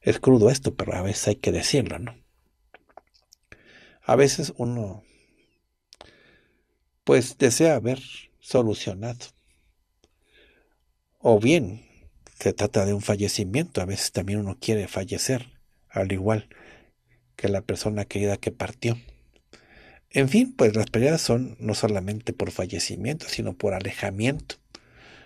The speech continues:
por ruptura de la relación. Duelen mucho. La persona, pues, tiene,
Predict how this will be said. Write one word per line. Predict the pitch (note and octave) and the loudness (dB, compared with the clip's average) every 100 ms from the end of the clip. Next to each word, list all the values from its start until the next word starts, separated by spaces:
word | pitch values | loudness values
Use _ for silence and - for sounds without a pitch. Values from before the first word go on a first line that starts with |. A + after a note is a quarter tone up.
| _ - | _ 2
por | A#2+ | 4
ruptura | G#2+ G2+ - A#2 G#2 | 4 0 2 2 2
de | F#2 | -2
la | F#2 | -4
relación. | F#2+ F2+ F2 - A#2+ A#2+ - _ - - _ - - - _ | -6 -6 -4 -2 -2 -2 -10 _ -20 -20 _ -20 -20 -20 _
Duelen | - B2+ B2+ | 2 4 2
mucho. | G2+ C3+ - - _ _ _ _ _ _ _ | -2 -4 -6 -8 _ _ _ _ _ _ _
La | G#2+ | -12
persona, | - G2 - F2+ A#2+ | -10 -10 -8 -8 -8
pues, | A#2+ G#2 | -6 -8
tiene, | - G2 F2+ F#2 | -6 -8 -8 -14